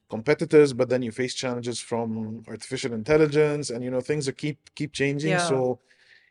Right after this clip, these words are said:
Speaker 1: you need to keep doing things in a different way. Uh, I mean, the good thing about this job as well is that at the end of the day, it's a, you know, it's a people business, like you want
Speaker 2: Yeah.
Speaker 1: to say. I mean, it's, it's hard to re-, to, to entirely replace. So it's the idea of how you always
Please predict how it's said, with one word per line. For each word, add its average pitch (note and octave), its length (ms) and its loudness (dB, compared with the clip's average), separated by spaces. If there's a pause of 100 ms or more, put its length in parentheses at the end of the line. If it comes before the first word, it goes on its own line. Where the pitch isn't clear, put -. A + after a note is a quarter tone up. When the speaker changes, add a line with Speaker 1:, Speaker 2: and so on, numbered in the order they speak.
(100)
Speaker 1:
you C#3 140 -4
need D3+ 280 -2
to - 140 -10
keep D3+ 280 -6
doing C#3+ 260 0
things C#3+ 480 -4
in B2+ 120 -2
a A#2 40 -2
different B2+ 400 -4
way. D3 340 0
Uh, C3+ 300 -2
I C#3+ 60 -6
mean, E3 160 -2
the D#3 80 0
good F#3+ 180 6
thing F#3 180 0
about D#3+ 260 4
this D#3 200 0
job D#3 220 6
as D3 120 4
well D#3+ 160 6
is D3+ 160 -2
that C3+ 280 2
at C3+ 120 -4
the C#3 80 0
end D3+ 160 0
of D3 80 2
the B2+ 100 0
day, C3+ 200 2
it's C3 220 0
a, A#2+ 240 -6 (600)
you - 60 -4
know, D3 60 2
it's D#3 140 0
a E3 40 0
people F3+ 260 0
business, A#2+ 420 2
like B2 140 0
you G#3 80 2
want F#3+ 120 4
Speaker 2:
Yeah. C3 60 0
Speaker 1:
to - 40 -4
say. G#2+ 240 -2
I A2 60 -6
mean, A#2+ 140 -6
it's, B2 300 -4
it's C#3+ 220 -2
hard D3+ 280 8
to C#3 120 2
re-, C3 80 4 (280)
to, C3+ 200 0
to C3 180 -2
entirely B2+ 1080 0
replace. C#3 600 0 (500)
So D3 220 2
it's D3 180 -2
the D3 100 6
idea D#3 280 6
of D3 220 4
how D#3 340 4
you D3 160 2
always C#3 800 2